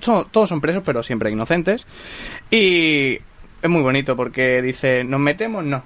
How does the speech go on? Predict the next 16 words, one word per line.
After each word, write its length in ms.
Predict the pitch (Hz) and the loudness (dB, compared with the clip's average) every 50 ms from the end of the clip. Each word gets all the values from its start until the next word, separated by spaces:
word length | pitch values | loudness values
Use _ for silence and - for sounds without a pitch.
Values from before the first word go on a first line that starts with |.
| - - _ _ - | -12 -20 _ _ -10
Y 180 | 147 143 135 - - | -8 -8 -8 -8 -10
se 140 | 139 - 143 | -12 -12 -10
escuchan 280 | - 151 135 180 170 170 | -10 -6 -4 -4 0 0
voces 320 | 185 202 196 - 220 208 202 - _ _ _ _ - | 0 0 0 -4 -8 -10 -12 -14 _ _ _ _ -2
y 220 | 151 143 143 139 139 | -2 0 0 0 0
el 200 | 135 131 135 135 - - | -2 -2 -4 -8 -12 -4
plano 180 | - 151 160 180 | 0 0 0 0
siguiente 340 | 180 - 180 190 185 190 185 | 0 -2 -4 -4 -2 -2 -2
es 60 | 170 | -2
de 80 | 151 151 | -2 -2
los 140 | 139 139 139 | -2 -2 -2
dos 200 | - 180 180 180 | -2 -2 -2 -2
tíos 220 | - 202 196 190 | -2 -2 -2 -2
así 220 | 185 175 170 196 202 | -2 -2 -4 -4 -6
con 160 | 190 185 185 | -6 -4 -4
la, 300 | 180 180 180 175 170 | -4 -2 -2 -4 -6